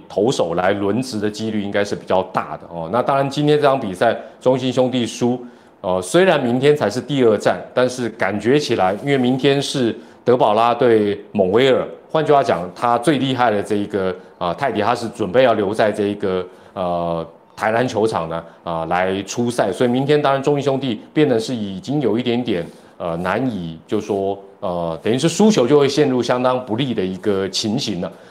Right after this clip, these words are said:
哦，那当然今天比赛里面其实也有蛮多，呃，蛮多地方可以谈的。那，呃，这么问好了，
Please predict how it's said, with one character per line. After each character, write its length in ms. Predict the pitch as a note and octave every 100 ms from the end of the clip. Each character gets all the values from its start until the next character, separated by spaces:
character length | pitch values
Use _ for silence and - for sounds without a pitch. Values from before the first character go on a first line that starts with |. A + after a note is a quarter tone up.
| -
哦， 140 | G2+ A2+
那 100 | D3+
当 120 | E3
然 80 | E3+
今 140 | F3
天 120 | F#3
比 140 | D#3+ G#2
赛 220 | - C#3+
里 80 | A2
面 240 | G#2 C3+
其 240 | - C#3 D3+
实 220 | D3 C#3
也 180 | C3 D3+
有 140 | G#2
蛮 320 | F#2+ G2+ A2+
多， 360 | B2 A#2 A#2 A#2+ - - -
呃， 440 | G#2 F#2+ F#2 F#2 G2+ -
蛮 160 | A#2 B2+
多 120 | F3+
地 160 | F3 D#3
方 160 | E3
可 100 | D#3
以 100 | A2+
谈 320 | - - E2 E2+
的。 100 | F#2+
那， 220 | E3 D3 - - - - - - _ _ _ _ _
呃， 800 | A#2 A2+ G#2 G2+ G2 F#2+ F#2+ F#2+ F#2 - _ _
这 140 | -
么 120 | - C3+
问 280 | D#3+ -
好 220 | - E2+
了， 100 | D#2+